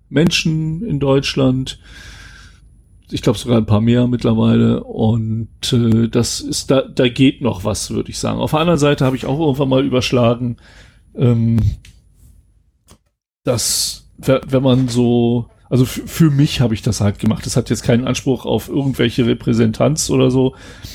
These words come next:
aber dass, dass ich so ein Potenzial vielleicht von zwanzig Millionen Installationen in Deutschland sehe, ne? Also ich hab mal so versucht, in etwa rauszurechnen, wie viele sind Kinder,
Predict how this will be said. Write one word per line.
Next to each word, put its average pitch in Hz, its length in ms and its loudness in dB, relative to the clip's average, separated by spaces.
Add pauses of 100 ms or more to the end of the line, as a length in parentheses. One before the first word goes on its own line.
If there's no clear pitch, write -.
(320)
aber 113 560 4
dass, - 360 -2
dass - 280 -2
ich - 260 -6
so 117 260 2
ein 113 140 2
Potenzial 117 680 2
vielleicht 117 280 -2
von 120 180 -2
zwanzig 110 480 -2
Millionen 113 640 0 (340)
Installationen 117 840 2
in 117 160 -2
Deutschland 107 420 -2
sehe, 107 320 0
ne? 151 240 0
Also 110 320 0 (260)
ich - 80 -6
hab - 120 -2
mal 123 80 2
so 123 80 2
versucht, 139 640 0
in 135 120 -2
etwa 127 260 2
rauszurechnen, 117 840 0
wie 135 120 -4
viele 131 260 2
sind 110 240 2
Kinder, 120 560 2